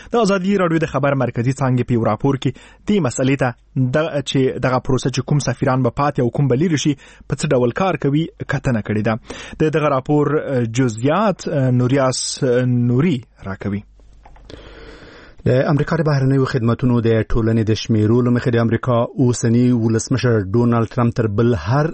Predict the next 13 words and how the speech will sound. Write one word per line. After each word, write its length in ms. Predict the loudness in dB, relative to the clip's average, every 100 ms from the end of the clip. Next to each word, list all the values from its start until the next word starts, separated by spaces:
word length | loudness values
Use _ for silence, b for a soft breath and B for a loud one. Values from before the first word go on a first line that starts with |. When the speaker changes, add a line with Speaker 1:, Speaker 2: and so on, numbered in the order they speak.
| -2 0
Speaker 2:
ولسمشر 640 | 2 2 0 -2 -2 -2 -2 0
ډیر 240 | 2 2 -2
سیاسون 500 | -2 -2 0 -2 -2 B B B 0
د 140 | 0 0
سفیرانو 420 | -2 0 0 0 0
په 80 |
توګه 200 | 0 2 0
ټاکلي 300 | 0 2 2
دي. 120 | 2 0 -4 B B B B 0
د 100 | 0 0
امریکا 280 | 0 0 0
متحدو 360 | 0 2 2
ایالتونو 420 | 2 0 0 -2